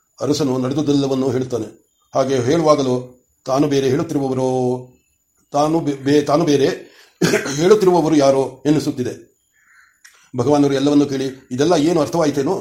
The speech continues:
ಎನ್ನುತ್ತಾರೆ. ಅರಸನು ನಮ್ರವಾಗಿ ಸಣ್ಣ ದನಿ-, ನಮ್ರನಾಗಿ ಸಣ್ಣ ದನಿಯಲ್ಲಿ "ಇಲ್ಲ" ಎನ್ನುತ್ತಾನೆ. ಒಂದು ಜನ್ಮಾಂತರವಾಗುವಿಕೆ.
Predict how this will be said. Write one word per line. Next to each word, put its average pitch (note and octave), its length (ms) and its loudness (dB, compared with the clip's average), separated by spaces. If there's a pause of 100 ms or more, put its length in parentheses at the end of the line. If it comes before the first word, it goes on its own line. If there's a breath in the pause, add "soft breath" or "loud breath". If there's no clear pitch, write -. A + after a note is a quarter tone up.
ಎನ್ನುತ್ತಾರೆ. A#2+ 640 -6
ಅರಸನು D3+ 300 0
ನಮ್ರವಾಗಿ C3+ 880 -2
ಸಣ್ಣ D#3+ 180 -2
ದನಿ-, C3 680 -2
ನಮ್ರನಾಗಿ C#3 540 -2 (200 loud breath)
ಸಣ್ಣ F3 180 -2
ದನಿಯಲ್ಲಿ D3 400 2
"ಇಲ್ಲ" C#3 260 0
ಎನ್ನುತ್ತಾನೆ. A#2+ 640 -6 (1200 soft breath)
ಒಂದು D#3+ 200 0
ಜನ್ಮಾಂತರವಾಗುವಿಕೆ. C#3+ 1160 0